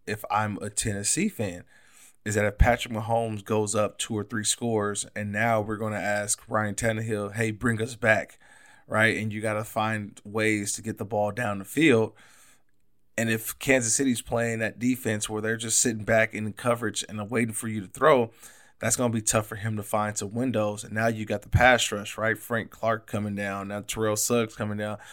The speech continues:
breathing down your neck. And you mentioned it, Chris Jones. Now, if he's healthy, now that pass rush is caving in. That's what I think if I'm Tennessee,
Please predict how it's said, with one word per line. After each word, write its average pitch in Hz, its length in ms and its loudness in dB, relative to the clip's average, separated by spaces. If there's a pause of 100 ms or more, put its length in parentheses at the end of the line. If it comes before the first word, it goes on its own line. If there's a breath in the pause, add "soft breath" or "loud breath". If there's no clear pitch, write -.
(200 loud breath)
breathing 107 280 4
down 107 200 6
your 107 80 -4
neck. 107 240 -4
And 107 100 -8
you 110 100 0
mentioned 110 360 -4
it, - 180 -6
Chris - 320 2
Jones. 110 580 2
Now, 104 220 -2
if 107 140 -6
he's 120 180 0
healthy, 113 480 2 (420 loud breath)
now 117 400 6
that 104 240 -2
pass 120 360 4
rush 107 180 -4
is 113 100 -4
caving 107 440 -2
in. 110 260 -2 (600 soft breath)
That's 131 360 6
what 117 200 0
I - 140 0
think 110 240 -6
if 107 140 -6
I'm 110 160 -2
Tennessee, 113 540 2